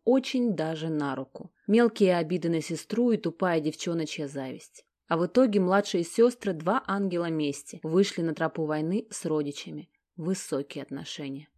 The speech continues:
«Заходи». Света открыла тяжелую дверь и впустила меня в просторную комнату, расположенную на втором этаже. «Это спальня родителей, и сюда вряд ли кто-то сунется.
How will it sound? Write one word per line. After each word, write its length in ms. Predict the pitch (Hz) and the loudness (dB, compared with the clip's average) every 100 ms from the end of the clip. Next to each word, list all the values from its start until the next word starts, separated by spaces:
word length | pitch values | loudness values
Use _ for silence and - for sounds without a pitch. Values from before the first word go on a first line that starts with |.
| _ - | _ -8
«Заходи». 560 | 175 190 190 202 165 156 _ | -2 -2 2 0 0 -8 _
Света 300 | - 214 185 | 2 4 4
открыла 320 | - 202 180 | 0 0 0
тяжелую 400 | 185 175 180 170 | 0 0 0 0
дверь 260 | 165 214 - | 6 6 6
и 80 | |
впустила 440 | 170 - 170 208 190 | -6 -6 -4 0 0
меня 280 | 175 170 170 | 0 -2 -4
в 60 | |
просторную 540 | - 165 - 165 165 170 | -6 -8 -4 -4 -4 -6
комнату, 480 | - 156 147 - | -6 -4 -6 -6
расположенную 640 | 143 143 156 151 156 147 151 | -8 -6 -4 -2 -2 -2 -4
на 120 | 151 | -4
втором 340 | - 156 147 | -6 -6 -6
этаже. 420 | 147 160 151 175 - _ | -6 -6 -6 -10 -12 _
«Это 180 | - 220 | -2 0
спальня 400 | 214 - 208 202 | 0 4 4 6
родителей, 560 | 202 208 196 - 151 156 | 4 4 2 -2 -2 -2
и 140 | - | -2
сюда 260 | 185 190 202 | -4 0 2
вряд 280 | 202 226 - | 2 2 0
ли 60 | |
кто-то 260 | - 156 156 | -4 -4 -6
сунется. 500 | - 156 139 - | -6 -6 -6 -8